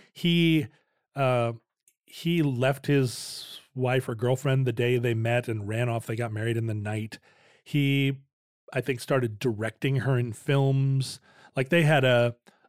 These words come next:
a passionate, creative relationship.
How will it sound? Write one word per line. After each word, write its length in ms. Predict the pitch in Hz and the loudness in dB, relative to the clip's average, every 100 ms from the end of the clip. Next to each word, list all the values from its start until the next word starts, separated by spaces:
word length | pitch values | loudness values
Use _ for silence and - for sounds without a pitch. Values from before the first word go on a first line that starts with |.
| _ | _
a 60 | 123 | -10
passionate, 720 | - 135 131 - 127 117 - _ _ _ _ _ _ - | -2 2 2 0 -2 -2 -8 _ _ _ _ _ _ -4
creative 800 | - 143 139 131 123 117 - - | 4 6 8 6 4 0 -8 -6
relationship. 640 | 135 120 113 107 - 104 | 0 0 0 -4 -12 -14